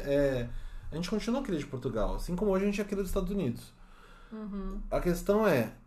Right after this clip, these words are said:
Speaker 1: é, isso também, é,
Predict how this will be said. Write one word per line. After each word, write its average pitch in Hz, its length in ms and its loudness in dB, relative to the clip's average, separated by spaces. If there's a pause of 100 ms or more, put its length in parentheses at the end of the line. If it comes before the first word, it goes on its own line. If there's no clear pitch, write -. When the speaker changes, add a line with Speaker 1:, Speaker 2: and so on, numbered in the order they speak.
(160)
Speaker 1:
é, 127 460 8
isso 175 200 0
também, 185 800 6
é, 139 840 2